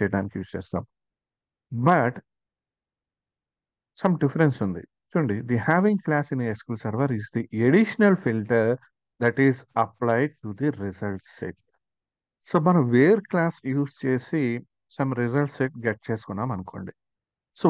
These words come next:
వచ్చే రిజల్ట్ సెట్ మీద కూడా మనం మళ్ళీ ఫిల్టర్ అప్లై చేయొచ్చు by using having class అని. Right? The having class filter filters the rows from the intermediate result set that is built by the from and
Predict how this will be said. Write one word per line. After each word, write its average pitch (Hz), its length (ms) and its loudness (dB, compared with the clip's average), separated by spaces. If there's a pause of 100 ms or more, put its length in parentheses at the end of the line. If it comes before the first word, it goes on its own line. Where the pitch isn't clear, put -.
(140)
వచ్చే 233 360 4 (140)
రిజల్ట్ 185 400 0
సెట్ 180 200 0 (160)
మీద 170 120 2 (160)
కూడా 202 200 4 (100)
మనం 131 200 -2 (340)
మళ్ళీ 190 260 0
ఫిల్టర్ 127 280 0
అప్లై 110 300 -4
చేయొచ్చు 107 340 -6
by 110 80 -2 (120)
using 185 240 -2 (120)
having 98 380 -4
class 92 320 -10
అని. 92 100 -10 (1200)
Right? 180 180 2 (1040)
The 120 80 4 (100)
having 120 320 2
class 127 220 2 (100)
filter 120 380 -2 (1200)
filters 139 440 2 (120)
the 110 80 -4 (120)
rows 107 280 -2 (260)
from 117 220 -2
the - 80 -8 (120)
intermediate 120 560 0
result 123 320 -4
set 208 120 -4 (500)
that 110 220 -6
is 107 80 -12 (100)
built 104 280 -4
by 101 140 0
the 139 140 -8
from 107 200 -4 (240)
and 104 80 -6